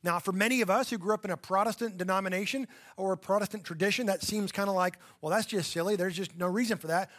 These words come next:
We live in freedom. We live in grace." And that's correct. We live in an age of grace. However, for many, myself included, the season of Lent is about intentionally increasing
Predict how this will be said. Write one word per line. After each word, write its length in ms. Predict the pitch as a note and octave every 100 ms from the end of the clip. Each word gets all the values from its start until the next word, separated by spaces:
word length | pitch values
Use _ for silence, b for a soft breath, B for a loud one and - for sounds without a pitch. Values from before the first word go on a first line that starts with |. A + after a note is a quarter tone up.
| B
We 140 | F3+
live 160 | F3+ F3
in 80 | F#3+
freedom. 260 | A#3+ A3
We 60 | E3+
live 120 | E3
in 60 | F3
grace." 260 | G#3+ A3+ - B -
And 160 | F3+
that's 220 | F3+ G3+
correct. 440 | - B3 D4+ D4+ -
We 260 | E3+ F#3+
live 260 | F#3 F3+ G3
in 60 | A3
an 120 | G#3+
age 240 | E3+ F#3+
of 140 | A3 F#3+
grace. 400 | D#4 C#4 D3 - b
However, 480 | - F#3 G3+ F3+ D#3 - _ B B B B B B
for 280 | - A3+ A3
many, 560 | G3+ A#3 D#4+ A3 A#3 A#3
myself 440 | E3 D#3 F#3+ F3+
included, 560 | A#3 A3+ E3+ E3+ G#3+ A3 B B B
the 80 | F3+
season 460 | - C4+ C#4+ C#4+
of 160 | D4 G3
Lent 400 | F#3+ F3 G3+ - B B
is 120 | F#3+
about 340 | G3+ G3 F#3+ G3
intentionally 1000 | G3 F#3 D#3 - B3+ B3 C4+ C4 B3+ C4 B B -
increasing 960 | A3+ G3+ - - C#4 B3 - G#3 G3+